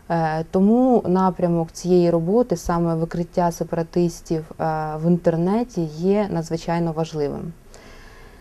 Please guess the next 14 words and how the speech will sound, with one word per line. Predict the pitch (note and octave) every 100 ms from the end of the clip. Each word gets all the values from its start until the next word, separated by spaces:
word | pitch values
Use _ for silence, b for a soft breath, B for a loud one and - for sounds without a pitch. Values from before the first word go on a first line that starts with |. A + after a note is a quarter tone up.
| B B
Е, | F3 E3+ E3 D#3+
вказані | - C#4+ B3 A#3
особи, | A3+ A3 - C4+ C#4+ B3+
е, | A#3+ G#3 G3+ G3+ F#3 F3 F3 E3+
всі | - - C4
були | A3 F#3+
мешканцями | F#3 G3 F3+ E3 F3+ E3+
нашої | E3+ E3 D#3+
області, | C#3+ C#3+ D#3+ F3+ - F#3+
двоє | E3 F#3 G3+ F3
з | E3+
них | F3
були | D#3+ E3+ E3+
мешканцями, | F#3 F3 E3 D3+ E3+ D#3+ D#3+